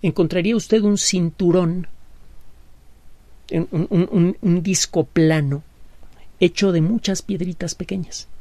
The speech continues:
del tamaño, qué sé yo, de la Ciudad de México, un poquito más chicas, algunas quizá de dos o tres kilómetros, otras de quince, una cosa así. Estas cosas están tan alejadas unas de otras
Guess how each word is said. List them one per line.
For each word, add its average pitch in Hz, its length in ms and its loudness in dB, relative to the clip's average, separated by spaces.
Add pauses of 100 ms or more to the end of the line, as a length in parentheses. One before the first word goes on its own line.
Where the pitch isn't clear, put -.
del 294 180 -2
tamaño, 160 480 -4 (360)
qué - 120 -12
sé - 140 -12
yo, 87 140 -8
de - 60 -10
la - 120 -12
Ciudad 139 200 -2
de 143 80 -6
México, 226 540 -6
un 208 460 -6 (260)
poquito - 240 -12
más 156 140 -8
chicas, - 680 -8 (280)
algunas 165 360 -2
quizá 151 160 -2
de 147 60 -2
dos 143 280 -6
o 135 40 -10
tres 156 200 -6
kilómetros, 156 760 -6
otras 151 280 -8
de 131 80 -6
quince, 165 500 -4
una 156 240 -6
cosa 151 220 -4
así. 233 220 -2 (3750)
Estas 208 380 2
cosas 226 400 2
están 208 280 0
tan 175 220 0
alejadas 185 600 -2
unas 180 260 -2
de 143 140 2
otras - 420 -4